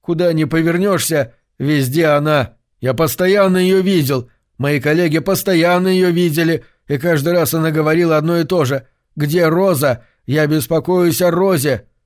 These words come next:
Я заявил Дамджону: "Так не пойдет. В один прекрасный день Снежна назовет мое имя, а заодно и его". С телом он разобрался,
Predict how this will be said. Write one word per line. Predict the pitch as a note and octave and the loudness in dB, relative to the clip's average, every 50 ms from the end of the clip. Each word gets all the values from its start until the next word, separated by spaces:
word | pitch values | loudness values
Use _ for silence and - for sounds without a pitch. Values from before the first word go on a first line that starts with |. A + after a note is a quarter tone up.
| _ _ _ _ _ | _ _ _ _ _
Я | - G#2+ A#2 A#2 | -4 -2 -2 -2
заявил | G#2+ C#3 C#3 C#3 D#3+ F#3+ F3+ D3 | 0 0 0 0 2 0 0 0
Дамджону: | C3+ C#3+ C#3 C3+ C3+ B2 D#3 D#3 C#3+ C#3 C#3 A#2+ - - _ _ _ _ | 0 0 0 0 -2 -2 -2 -2 0 -2 -2 -4 -6 -12 _ _ _ _
"Так | - A#2+ A#2+ A#2+ A2 | -6 -2 -2 -2 -2
не | B2+ C#3+ D3+ | -2 -2 -2
пойдет. | D3 A#2 E3 D#3+ D#3+ D3 D#3+ G3 F#3 D3 A#2+ - - _ _ _ _ _ - | 0 0 0 0 0 0 0 2 0 0 -2 -4 -12 _ _ _ _ _ -6
В | C#3+ | -4
один | C#3 C3 C3+ D3 C#3+ B2 | -2 -2 0 -2 -2 -2
прекрасный | B2 C3+ B2+ C3+ C#3+ C#3+ C3 A2+ C3 C#3+ C#3 | -2 -2 -2 0 0 0 0 -2 -2 -4 -2
день | C3 D#3 F3+ D#3+ C3+ A#2+ | -2 0 -2 -2 -2 -4
Снежна | A#2 - C#3+ D#3+ F3+ E3+ B2+ D3 D#3 D#3 | -4 -4 -2 -2 -2 -2 -2 -2 -2 -2
назовет | D#3+ D#3+ C3+ D#3+ E3 F3 F3 C#3 | -2 -2 -2 -2 0 0 -2 -2
мое | D3 F3+ F3+ F#3 G3 | 0 0 0 2 2
имя, | G3+ G#3 G#3+ G3 E3 D3+ B2+ A#2 - - _ _ | 2 2 2 0 0 0 -2 -4 -6 -12 _ _
а | - C3+ C3+ | -4 -2 0
заодно | C3+ D#3 D3+ D#3 E3+ F#3+ G3+ | 2 2 0 0 0 0 0
и | G3+ G#3 G#3+ | 2 2 2
его". | A3 G#3 F#3 F#3 F3 D#3 - - - _ _ _ _ _ _ | 2 2 2 2 2 0 -2 -4 -10 _ _ _ _ _ _
С | - - - | -18 -16 -10
телом | - F3+ F#3+ F#3+ E3 D3 C#3 | -4 -2 0 0 0 0 0
он | C#3+ C#3+ | -2 -2
разобрался, | C#3 C3+ B2+ A2+ B2+ A#2+ A#2 C3+ C#3+ D#3 D#3+ D#3+ G#3+ G#3 F3+ | -2 -2 -2 -2 -2 -2 0 0 2 0 0 0 -2 -4 -6